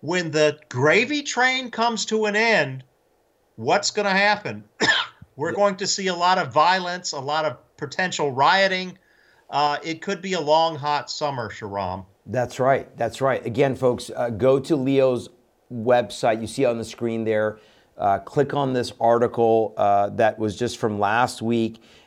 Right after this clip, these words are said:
Speaker 2: And Leo, they gotta watch this video. It's, it's, it's maddening.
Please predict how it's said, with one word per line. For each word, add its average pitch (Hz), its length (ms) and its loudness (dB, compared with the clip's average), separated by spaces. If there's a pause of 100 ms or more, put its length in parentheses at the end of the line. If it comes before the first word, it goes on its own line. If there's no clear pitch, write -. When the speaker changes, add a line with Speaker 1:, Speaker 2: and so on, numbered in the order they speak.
(120)
Speaker 2:
And 110 640 -2
Leo, 123 260 4
they 110 120 2
gotta 135 260 6
watch 120 280 2
this 110 120 -8
video. 113 800 2
It's, 113 420 -4
it's, - 460 -6
it's 131 160 -4
maddening. 123 720 0